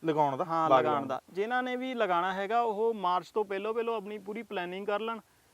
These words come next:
Speaker 2: ਜਿੱਥੋਂ ਜਿੱਥੋਂ ਉਹਨਾਂ ਨੇ ਪਲਾਂਟਿੰਗ ਮਟੀਰੀਅਲ ਲੈਣਾ ਹੈਗਾ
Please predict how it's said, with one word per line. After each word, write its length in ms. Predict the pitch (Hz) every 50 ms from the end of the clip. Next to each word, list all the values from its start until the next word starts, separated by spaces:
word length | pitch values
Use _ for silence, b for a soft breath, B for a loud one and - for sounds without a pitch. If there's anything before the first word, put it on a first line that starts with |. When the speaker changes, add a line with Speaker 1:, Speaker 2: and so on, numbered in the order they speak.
| b b -
Speaker 2:
ਜਿੱਥੋਂ 300 | 175 196 - 220 226 226
ਜਿੱਥੋਂ 240 | 226 220 - 226 226
ਉਹਨਾਂ 220 | 220 220 226 226
ਨੇ 120 | 233 226
ਪਲਾਂਟਿੰਗ 440 | 214 208 202 185 185 190 180 208 208
ਮਟੀਰੀਅਲ 340 | 202 175 208 202 208 220 220
ਲੈਣਾ 280 | 190 165 160 165 175 175
ਹੈਗਾ 340 | 190 196 196 214 208 196